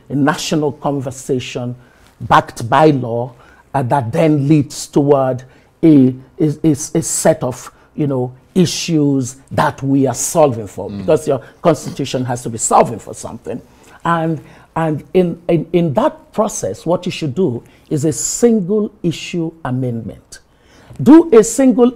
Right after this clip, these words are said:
Speaker 1: issue amendment of the constitution to allow for the process that leads to a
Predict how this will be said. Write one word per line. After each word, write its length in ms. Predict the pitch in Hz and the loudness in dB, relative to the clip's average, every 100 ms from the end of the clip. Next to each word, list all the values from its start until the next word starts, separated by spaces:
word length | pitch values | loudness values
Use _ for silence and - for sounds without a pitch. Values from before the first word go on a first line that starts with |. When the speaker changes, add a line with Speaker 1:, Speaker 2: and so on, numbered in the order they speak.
| 214 | 0
Speaker 1:
issue 380 | 208 - 202 190 | -2 -2 -4 -2
amendment 720 | 160 156 196 254 202 123 110 | -4 -2 2 2 2 -4 -6
of 140 | 135 123 | -6 -4
the 80 | |
constitution 720 | 147 262 269 - 113 113 147 160 | -2 -2 -4 -10 -12 -10 -10 -6
to 160 | - 208 - | 0 0 4
allow 600 | 185 208 226 113 113 - _ _ _ _ | 4 6 6 4 0 -6 _ _ _ _
for 540 | - - 160 165 254 - - | -6 6 8 8 6 0 2
the 140 | - | 6
process 800 | 202 - 302 - - - - - _ - 139 | 6 6 4 4 -4 -8 -12 -18 _ -6 4
that 260 | 160 - | 4 6
leads 680 | 170 285 151 131 196 - - | 6 8 8 6 2 -2 -2
to 340 | 202 170 180 - - _ - | 6 6 6 0 -20 _ 8
a 300 | 190 170 | 10 10